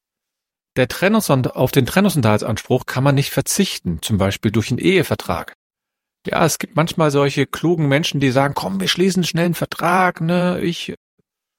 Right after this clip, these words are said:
du verzichtest mal auf den Unterhalt und kriegst nix." Das geht nicht, das ist gesetzlich ausgeschlossen. Und, äh, man muss natürlich auch wissen, dass man nach einer gewissen Zeit auch wieder Vollzeit arbeiten muss. Am Anfang ist das nicht unbedingt der Fall, aber wenn ich,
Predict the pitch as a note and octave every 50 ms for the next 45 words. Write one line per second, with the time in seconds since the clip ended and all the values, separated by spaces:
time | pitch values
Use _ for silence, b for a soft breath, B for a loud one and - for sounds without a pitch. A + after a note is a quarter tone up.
0 | _ _ - - - A#2+ - D3 B2 - - A#2 A2+ A2 G2 A2 - - G#2 G2
1 | - C#3 C#3+ D#3 - A2 A2+ A2+ A2+ A#2 - - - - B2 A2 G#2 - - -
2 | - - - - - B2 A2+ - - - G#2+ - - - - - B2 - - -
3 | C3 D#3 D#3 D#3+ E3+ E3 - - B2 A#2+ - B2 A2+ A#2 - - G#2+ - - -
4 | C#3 - - D3+ - D3 D#3 D3+ D#3+ D#3 E3+ F3 - _ _ _ _ _ _ _
5 | _ _ _ _ _ _ _ _ _ _ _ _ _ - C3+ C3+ C3+ C#3 C#3 C#3+
6 | C3+ - - C3 C3 C3 B2+ B2+ B2+ B2+ B2+ C#3+ D#3 - D3+ B2 C3+ B2+ B2 G#2+
7 | C3+ D3+ D3 C#3 E3+ D#3 - D#3 D#3+ D#3+ D#3+ D#3 E3 - - - B2 C3+ - -
8 | C3+ C3+ C3 B2+ B2+ C3 B2+ A#2 A2+ A#2 C#3+ C#3+ D3 - - - A#2 B2 C3 -
9 | - - A#2+ A2 - A#2+ A2+ A#2+ G#2+ - - C3 B2+ B2+ - - A#2 - - B2+
10 | D3 D3 C3 A2+ G#2+ - - G#2 F#2+ G2 A2+ C#3 D3+ - - - _ _ _ _
11 | _ _ _ _ - A2+ A#2 G#2+ G#2+ C3+ D#3+ E3 - - D3 C#3+ C#3 C3+ - -
12 | - - - A#2+ - A#2 A#2 D#3+ F3 - - - - - D3+ C#3 C3 C3 B2+ B2
13 | C3 A#2 - - - - A#2 A#2 A#2 - - A#2+ A#2 A#2+ C3+ C#3+ D3 - - A#2+
14 | A#2 A2 A#2+ B2 B2+ B2+ - -